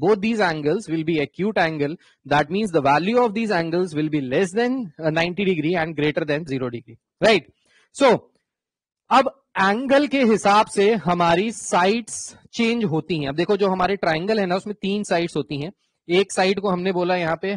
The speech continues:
hypotenuse, ठीक है? So, जो longest side होती है हमारी, उसको हम लोग कहते हैं hypotenuse, ठीक है? अब हाइपोटेन्यूज लॉन्गेस्ट साइड होती है and hypotenuse is always opposite to the right angle triangle। तो जो हमारा, सॉरी,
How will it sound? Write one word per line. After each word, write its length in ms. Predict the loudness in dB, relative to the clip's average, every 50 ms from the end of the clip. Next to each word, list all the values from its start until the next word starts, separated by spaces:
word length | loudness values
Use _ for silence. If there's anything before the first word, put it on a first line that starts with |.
| -4
hypotenuse, 920 | -2 0 2 2 0 0 0 -2 -2 -2 -2 -8 -8 -8 -10 -12 -14 -18 -8
ठीक 160 | -8 -4 -2 -2
है? 100 | -2 -4 _ _ _ _ _
So, 100 | -10 -4
जो 120 | 0 2 2
longest 680 | 4 4 4 2 2 2 2 2 2 2 0 -10 -2
side 260 | 0 2 2 2 2
होती 240 | 0 -2 -2 -4 -4
है 160 | -2 -2 -4
हमारी, 300 | -4 -4 -4 -4 -2 -4
उसको 240 | -6 -6 -6 -6 -4
हम 120 | -4 -2
लोग 140 | -2 -2 -2
कहते 240 | -2 -4 -4 -4 -6
हैं 220 | -4 -4 -6 -6 _ _ _ -2 2
hypotenuse, 760 | 2 4 4 2 0 -2 -2 -2 -4 -10 -10 -12 -14 -16 -8 -4
ठीक 140 | -4 0 0
है? 120 | 0 -2 -2 _ _ _ _ _ _ _ _ _ _ 2
अब 180 | 2 2 2 2 -8 _
हाइपोटेन्यूज 920 | -2 2 2 2 2 2 2 2 2 2 0 -2 0 0 0 -2 -2 -6 -4
लॉन्गेस्ट 460 | 0 2 2 2 4 2 2 2 2 2
साइड 240 | 2 2 2 2
होती 280 | 2 0 0 0 -2 0
है 160 | 0 0 0 -4 -6 -4
and 300 | -2 -2 -2 -2 -2 -4 -2 2
hypotenuse 840 | 2 2 2 2 2 0 0 0 -2 -4 -2 -2 -2 -2 -4 -6 -2 0 0
is 100 | 0 0 -2 0 2
always 460 | 4 4 4 4 4 2 2 2 0 -2 -4
opposite 520 | -2 2 4 6 6 6 6 4 0 0 _ _ _ _ _ _ _ -4
to 120 | 0 0 4
the 100 | 4 4 4
right 280 | 4 2 2 2 2 0
angle 300 | 0 0 0 -2 -2 0 0
triangle। 340 | -2 -2 -2 -2 -6 -4 -4
तो 80 | -4
जो 120 | -2 0 0
हमारा, 280 | 2 2 2 4 2
सॉरी, 260 | 2 2 0 0 0